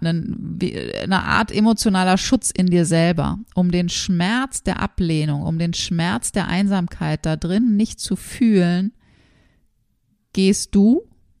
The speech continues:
geht mein System im allerersten Schnipp in den Trotz, in ein Dagegen. Dann lehne ich dich jetzt auch ab.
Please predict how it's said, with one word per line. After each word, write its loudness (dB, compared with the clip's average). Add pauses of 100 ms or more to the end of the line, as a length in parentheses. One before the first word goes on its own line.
(220)
geht -2
mein 2
System 0 (800)
im -4
allerersten 0
Schnipp 0 (960)
in 0
den 0
Trotz, -8 (640)
in -2
ein 0
Dagegen. -2 (920)
Dann 0
lehne 2
ich -2
dich -2
jetzt -2
auch -2
ab. -8